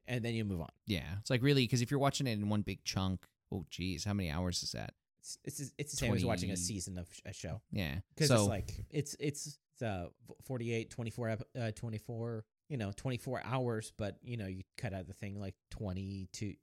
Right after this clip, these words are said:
Speaker 1: twenty-two and a half, something
Speaker 2: Yeah.
Speaker 1: like that.
Speaker 2: Okay, fair
Speaker 1: Af-,
Speaker 2: enough.
Speaker 1: after you cut out all the extras and stuff, which is a, a, about the same as just watching one season of, like, an American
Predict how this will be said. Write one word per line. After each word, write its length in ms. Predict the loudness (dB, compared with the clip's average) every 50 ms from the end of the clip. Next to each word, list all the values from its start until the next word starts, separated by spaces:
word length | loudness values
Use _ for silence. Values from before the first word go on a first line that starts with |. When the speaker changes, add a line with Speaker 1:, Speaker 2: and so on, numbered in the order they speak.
| -12
Speaker 1:
twenty-two 340 | -8 -6 -4 -4 -4 -4 -4
and 80 | -4 -2
a 40 | -2
half, 260 | -2 -4 -4 -4 -6
something 240 | -8 -2 2 4 4
Speaker 2:
Yeah. 160 | 6 6 4
Speaker 1:
like 80 | 2
that. 280 | 0 -2 -4 -6 -8 -8 -8 -10
Speaker 2:
Okay, 180 | -8 -6 -6 -8 -8 -4 0
fair 120 | 2 4
Speaker 1:
Af-, 40 | 4
Speaker 2:
enough. 160 | 4 2 0 0 -2
Speaker 1:
after 240 | -2 -2 -2 -2 -6
you 60 | -6
cut 180 | -4 -4 -4 -4
out 140 | -4 -2 -2
all 100 | -2 -2
the 100 | -4 -6
extras 320 | -8 -10 -12 -14 -16 -14
and 80 | -14 -10
stuff, 200 | -6 -6 -6 -6 -8 -12 _
which 220 | 2 4 4 4 6
is 100 | 6 4
a, 120 | 4 4 4 2 2 2 4 4
a, 120 | 4 4 4 2
about 320 | 4 6 8 8 6 6 2
the 80 | 2
same 240 | 2 4 4 4 4
as 80 | 4 0
just 140 | 0 0 0
watching 260 | 2 0 0 0 -2
one 140 | -2 -2 -2
season 360 | -2 -2 -2 -2 -4 -4 -6
of, 160 | -6 -6 -6
like, 260 | -6 -4 -6 -6 -6 -4
an 80 | -4
American 580 | -2 0 0 0 0 -2 -2 -4 -4 -4 -6